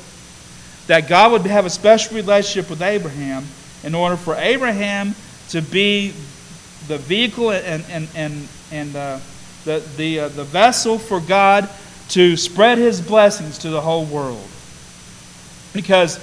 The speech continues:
the whole world had turned and rejected God a long time ago. That happened in the Garden of Eden. But Abraham was God's special person, his special vessel. And,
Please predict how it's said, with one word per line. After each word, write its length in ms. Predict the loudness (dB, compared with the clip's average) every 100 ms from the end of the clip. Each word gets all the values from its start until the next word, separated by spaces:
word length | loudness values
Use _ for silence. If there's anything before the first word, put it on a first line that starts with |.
| -16 -20 -8
the 120 | -2
whole 340 | 6 8 8 6
world 320 | 6 6 6
had 180 | 4 0
turned 400 | 0 0 2 -2
and 240 | -4 -4
rejected 540 | -6 -2 0 0 -2 -8
God 240 | -2 -2 -2
a 40 |
long 260 | -6 -8 -8
time 320 | -6 -4 -6
ago. 320 | -10 -12 -10
That 160 | -10 -6
happened 320 | -6 -6 -8
in 100 | -10
the 60 | -8
Garden 340 | -6 -6 -8
of 100 | -10
Eden. 240 | -10 -10 -16 -20 -20 -20 -14 2
But 120 | 6
Abraham 500 | 8 6 6 6 4
was 140 | 0
God's 340 | 4 6 6 4
special 460 | 6 6 6 -2
person, 520 | -2 0 0 -2 -8 -12 -16 -18 -6
his 160 | -6
special 460 | 2 8 8 6 0
vessel. 480 | 0 0 0 -4 -8 -16 -18 -20 -18 -2
And, 360 | 2 4 2